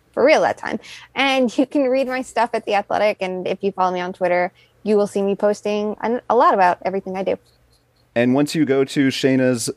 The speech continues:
Speaker 2: Twitter, you can also go to her Etsy and buy yourself a mask and stay safe this fall. Shayna, thank you so much. I, uh, hope we can chat again soon.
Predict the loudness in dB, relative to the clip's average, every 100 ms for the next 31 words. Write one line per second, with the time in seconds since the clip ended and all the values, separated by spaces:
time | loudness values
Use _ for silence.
0 | -8 -2 0 2 2 2 0 0 -2 -2
1 | 0 0 2 0 0 0 0 0 2 2
2 | 0 2 2 2 2 0 0 0 0 0
3 | 2 2 0 -4 -2 0 2 0 -2 -2
4 | 0 0 -2 -4 -12 -10 -4 -2 0 0
5 | 0 -2 -14 _ -8 -2 0 2 0 0
6 | 2 2 2 0 -2 0 2 2 2 0
7 | 0 0 0 0 0 0 -2 -4 -8